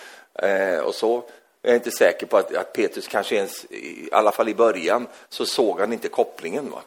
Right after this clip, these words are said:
Han såg inte att Jesus har bett för mig och det är därför som jag klarade mig i den här situationen. Du vet att Satan har begärt att få sålla dina barn också. Varenda en utav dem. Och då ska du kunna s-,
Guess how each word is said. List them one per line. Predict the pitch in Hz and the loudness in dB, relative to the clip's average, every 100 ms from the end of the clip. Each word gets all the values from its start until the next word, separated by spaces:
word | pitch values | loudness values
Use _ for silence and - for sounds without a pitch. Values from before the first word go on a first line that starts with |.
| _ _ _ _ _ | _ _ _ _ _
Han | 110 | -2
såg | - 127 117 | 4 4 4
inte | 123 117 98 | 0 0 -2
att | - | -2
Jesus | 110 95 - 107 - | -2 -2 -4 -6 -4
har | 113 | -2
bett | 117 117 - | -2 -6 -6
för | 151 | -4
mig | 131 78 - - - _ | -4 -4 -6 -14 -20 _
och | 101 | -4
det | 107 | 0
är | |
därför | 107 85 - 107 | 2 2 0 -6
som | - | -2
jag | 104 | -2
klarade | - 110 87 76 | 4 4 4 -2
mig | 87 120 117 - _ | -2 -2 -4 -16 _
i | - 101 | -8 -4
den | 101 | -2
här | 92 | -4
situationen. | - 90 95 - 82 82 101 - _ - - _ _ _ _ _ _ _ _ | -6 -6 -4 -4 -8 -8 -12 -12 _ -20 -20 _ _ _ _ _ _ _ _
Du | - | 4
vet | 139 131 | 4 6
att | 123 | 4
Satan | - 147 120 110 117 | 8 8 8 4 4
har | |
begärt | 143 147 127 - | 2 6 6 6
att | 117 | 0
få | 120 | -2
sålla | - 139 101 | 0 2 2
dina | 104 120 101 | 2 0 0
barn | 98 95 92 | 2 0 0
också. | - - 143 - _ _ _ _ _ _ _ _ | -6 -4 -6 -6 _ _ _ _ _ _ _ _
Varenda | - 113 135 92 160 | 2 2 4 4 4
en | 107 | 4
utav | 123 104 76 | 0 0 0
dem. | 69 - - _ _ _ _ _ _ _ - - _ _ _ - _ _ _ _ | -2 -10 -20 _ _ _ _ _ _ _ -20 -20 _ _ _ -20 _ _ _ _
Och | 123 | 2
då | 117 | 2
ska | 160 | 4
du | 143 143 127 | 4 6 6
kunna | - 127 113 | 4 2 2
s-, | 110 | 2